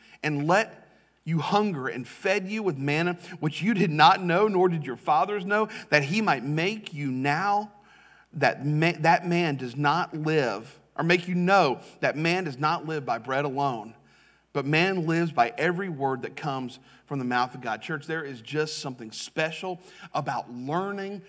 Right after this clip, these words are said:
the word of God and letting it permeate your heart. In the moment of Jesus' greatest weakness, when he was jostled, much like a few weeks ago we talked about the lady with the McDonald's cup,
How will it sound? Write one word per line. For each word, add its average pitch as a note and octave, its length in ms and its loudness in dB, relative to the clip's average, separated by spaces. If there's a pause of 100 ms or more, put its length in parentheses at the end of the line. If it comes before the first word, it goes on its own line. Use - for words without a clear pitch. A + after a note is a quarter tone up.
(120)
the C3+ 80 -8
word D3 320 -4
of D#3+ 140 -8
God C3 380 -2
and C3+ 160 -6
letting C3+ 280 -4
it - 160 -12
permeate C#3+ 480 -6
your A2+ 140 -12
heart. - 580 -16 (1900)
In E3 140 0
the D3 60 -2
moment F#3+ 380 0
of E3+ 100 -2
Jesus' F3 540 -8
greatest D3 480 -6
weakness, - 720 -10 (720)
when D3+ 140 -4
he F#3 180 -6
was E3 220 -4
jostled, F3 680 -2 (640)
much E3 160 -6
like F3 280 -2 (320)
a - 20 -18
few E3+ 180 -8
weeks E3 200 -6
ago F#3+ 100 -4
we F3+ 80 -2
talked E3 200 -6
about D3+ 120 -8
the A#2+ 80 -10
lady C#3+ 220 -4
with D3+ 100 -8
the C#3 60 -14
McDonald's C3+ 420 -6
cup, G3 400 -10